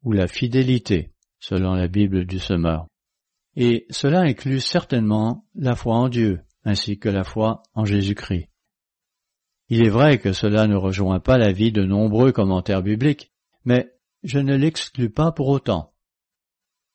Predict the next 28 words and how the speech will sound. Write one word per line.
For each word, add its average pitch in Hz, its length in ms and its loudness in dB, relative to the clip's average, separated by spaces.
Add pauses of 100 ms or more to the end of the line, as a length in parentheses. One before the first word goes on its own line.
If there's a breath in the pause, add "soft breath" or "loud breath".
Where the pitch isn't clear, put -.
(200)
Effectivement, 113 800 0 (420)
dans 156 240 2
le 147 120 4
contexte 110 680 0
des 95 340 -2
autres 135 360 2
fruits 117 480 -2
de 95 100 -2
l'esprit, 117 640 -2 (420)
il 135 100 -2
semble 151 440 0
plutôt 170 400 -2
qu'il 120 180 0
s'agisse 123 540 -2
de 107 100 0
la 92 180 0
fidélité 120 1120 0
envers 104 300 -2
les 92 220 -4
autres 156 360 -4 (480)
et 123 120 4
de 117 140 0
notre 117 360 0
fiabilité, 123 1040 0 (500)
ce - 180 -8
qui 101 220 -2
inclut 135 400 2
la 92 320 0